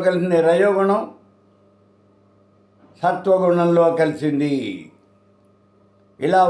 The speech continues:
ఒక్కొక్క గుణాలే ఒక దాంట్లో కలిసిపోయిన చివరికి సత్వగుణం మిగిలింది. ఆ సత్వగుణం కాస్త అదే అవ్యక్తము అన్నాం, అది కాస్త పరమాత్మలో లీనమైపోయింది.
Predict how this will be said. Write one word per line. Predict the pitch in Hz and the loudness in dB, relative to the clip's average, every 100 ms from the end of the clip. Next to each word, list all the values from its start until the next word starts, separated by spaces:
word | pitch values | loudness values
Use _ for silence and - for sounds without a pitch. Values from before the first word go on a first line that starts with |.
| 175 | 0
ఒక్కొక్క | 180 196 180 185 | 0 -2 -2 -2
గుణాలే | 185 190 185 180 160 - - _ 156 | 0 0 0 0 0 -4 -14 _ -2
ఒక | 175 190 | 0 0
దాంట్లో | 190 185 175 | 0 0 0
కలిసిపోయిన | 175 175 180 180 175 170 | -2 -4 -2 -2 0 -2
చివరికి | 175 175 175 170 | 0 2 0 -2
సత్వగుణం | 170 170 175 175 170 165 | -2 -2 -6 -4 -2 -4
మిగిలింది. | 160 151 123 - - _ _ _ _ _ _ | -2 -4 -4 -8 -18 _ _ _ _ _ _
ఆ | 127 175 175 | -4 -2 0
సత్వగుణం | 180 180 214 202 196 180 | -2 0 0 0 0 0
కాస్త | 170 170 180 165 | 0 0 0 2
అదే | 170 170 | 4 2
అవ్యక్తము | 156 160 160 165 151 139 135 | 2 -2 -2 -4 -4 -2 -4
అన్నాం, | 113 87 - _ _ _ _ _ _ _ - | -6 -12 -18 _ _ _ _ _ _ _ -4
అది | 175 196 | 0 2
కాస్త | 190 175 180 175 170 | 0 0 0 2 2
పరమాత్మలో | 165 170 170 139 156 156 151 | 0 0 -2 0 0 2 0
లీనమైపోయింది. | 147 139 139 135 131 135 123 120 123 | 0 -2 -2 -4 -6 -8 -8 -10 -10